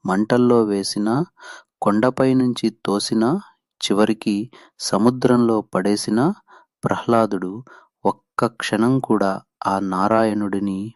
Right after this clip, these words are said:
మర్చిపోలేదు. ఆ నామస్మరణే అతనికి కవచంలా నిలిచి కాపాడింది. మనం కూడా మన డైలీ లైఫ్లో దీన్ని సులభంగా పాటించవచ్చు.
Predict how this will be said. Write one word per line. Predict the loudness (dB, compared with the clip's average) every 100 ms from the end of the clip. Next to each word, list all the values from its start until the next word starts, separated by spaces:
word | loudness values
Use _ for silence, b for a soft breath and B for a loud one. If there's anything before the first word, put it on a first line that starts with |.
| _
మర్చిపోలేదు. | -8 -6 -6 -4 -2 -2 -4 -8 -14 _ _ B B B B B 0
ఆ | 0
నామస్మరణే | 2 2 2 0 0 0 2 0 0 -4 -10 _
అతనికి | -10 -2 -2 -2 -6 -8 -8 -18 -4
కవచంలా | 0 2 2 2 2 2
నిలిచి | -2 -2 -6 -4 -4 -4 -8 -14 -4
కాపాడింది. | -2 0 0 0 -4 -8 -10 _ _ _ _ B B B B 0
మనం | 4 4
కూడా | 4 2 2 0 B B -4
మన | 0 0
డైలీ | 0 2 4 2
లైఫ్లో | 2 0 -2 0 2 0 -8 _ -14
దీన్ని | -2 2 4 2 0 -6 -14
సులభంగా | -14 -4 0 2 2 2 2
పాటించవచ్చు. | 0 -2 -4 -6 -6 -6 -6 -6 -12